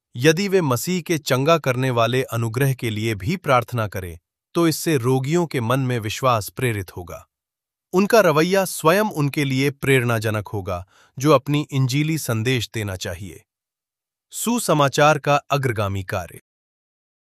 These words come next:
यदि हम किसी देश के नैतिक स्तर का उत्थान करें,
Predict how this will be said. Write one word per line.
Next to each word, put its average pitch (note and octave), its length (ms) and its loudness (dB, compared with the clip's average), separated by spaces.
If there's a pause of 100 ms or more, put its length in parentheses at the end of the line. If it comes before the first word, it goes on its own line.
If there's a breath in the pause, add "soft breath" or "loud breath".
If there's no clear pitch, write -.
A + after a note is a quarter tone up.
(140)
यदि F3 280 6
हम B3 120 4
किसी A3 300 -4
देश D#3 320 0
के G3+ 200 -2
नैतिक D3 440 2
स्तर D3 300 -2
का D#3 160 0
उत्थान C3 440 -2
करें, G2 360 -8